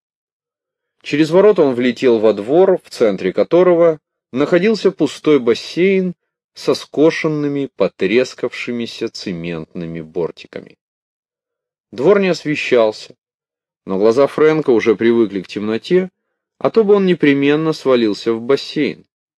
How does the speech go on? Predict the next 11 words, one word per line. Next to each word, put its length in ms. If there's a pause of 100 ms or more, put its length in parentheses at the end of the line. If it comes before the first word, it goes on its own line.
(800)
Где 300
же 140
укрыться? 540 (680)
Найти 460
бы 180
помещение, 800
в 60
котором 460
жильцы 520
стирают 520
бельё. 440